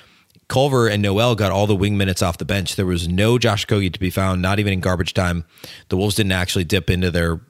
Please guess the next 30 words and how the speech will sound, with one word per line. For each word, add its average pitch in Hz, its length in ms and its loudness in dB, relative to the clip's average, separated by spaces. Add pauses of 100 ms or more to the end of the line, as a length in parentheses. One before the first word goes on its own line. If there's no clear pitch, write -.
(120)
you - 80 -8
know, 82 180 -4
Hernan 95 260 -2
Gomez, 90 320 0
Ed 87 120 -2
Davis 85 260 0
didn't 82 220 -4
play 78 180 -2
either 87 260 -2
in 78 100 -4
garbage 78 320 -4
time, 80 200 -4
but, 87 240 -2 (460)
um, 90 200 -2
significant 113 580 2
that 90 100 -2
Okogie 92 340 0
just 92 260 -2
got 92 140 0
a 95 60 -2
straight 113 440 0
D 107 120 2
N 101 100 0
P 92 180 0
C 90 160 -2
D 90 140 -2
in 87 80 0
this 78 140 -4
game. 76 260 -8 (1600)
So, 139 300 0